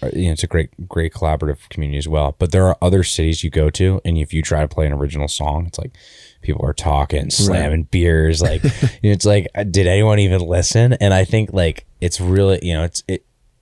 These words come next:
Speaker 1: the part of the process that I think a lot of people forget is, like, as the artist, you're also receptive to feedback and reactions of the crowd. And, like, when you're <laughs> playing something for the first time that's your own and people are,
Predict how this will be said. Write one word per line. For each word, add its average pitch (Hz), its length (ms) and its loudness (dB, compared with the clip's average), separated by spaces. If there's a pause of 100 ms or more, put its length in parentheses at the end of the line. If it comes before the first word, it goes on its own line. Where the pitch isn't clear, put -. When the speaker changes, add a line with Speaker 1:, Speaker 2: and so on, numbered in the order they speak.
(460)
Speaker 1:
the - 80 -6
part 147 240 2
of 120 40 -2
the 101 60 2
process 92 480 0
that 85 140 0
I - 20 2
think 82 140 0
a - 20 -2
lot 78 160 0
of 76 60 -4
people 78 240 -4
forget 78 320 -2
is, 73 100 -2
like, 78 120 -2
as 110 140 2
the 92 120 0
artist, 101 420 2
you're 113 180 4
also 95 300 0
receptive 80 640 -2
to 82 100 -4
feedback 76 600 -2
and 82 120 -2
reactions 80 500 0
of 73 100 -4
the 76 60 0
crowd. 73 460 0
And, 85 100 0
like, 82 160 0
when 95 140 2
you're 101 160 2
<laughs> - 140 2
playing 120 220 4
something 101 380 -2
for 92 80 -2
the 90 80 -2
first 95 300 0
time 117 220 2
that's 95 200 -2
your 95 160 4
own 120 300 4
and 95 120 0
people 95 300 2
are, 85 220 4